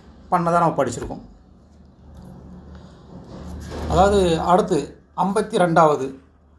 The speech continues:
அதிருசியம், அதாவது தன்னையே மறைக்கிறது, மத்தவங்க கண்ணுக்கு தெரியாம. ஐம்பத்தி மூணாவது இந்திர ஜாலம், அதாவது ஜால வித்தை, ஜால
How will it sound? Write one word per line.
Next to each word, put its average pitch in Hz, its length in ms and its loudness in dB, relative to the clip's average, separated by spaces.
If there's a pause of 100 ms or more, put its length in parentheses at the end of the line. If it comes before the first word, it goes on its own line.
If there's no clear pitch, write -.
(240)
அதிருசியம், 170 760 2 (1080)
அதாவது 175 320 0 (680)
தன்னையே 220 340 2
மறைக்கிறது, 170 560 2 (260)
மத்தவங்க 165 360 -4
கண்ணுக்கு 165 280 -2
தெரியாம. 131 360 -2 (1300)
ஐம்பத்தி 190 360 0
மூணாவது 165 500 2 (1040)
இந்திர 208 360 0 (300)
ஜாலம், 147 420 4 (180)
அதாவது 185 360 0 (320)
ஜால 180 320 4
வித்தை, 165 260 -2 (100)
ஜால 165 260 2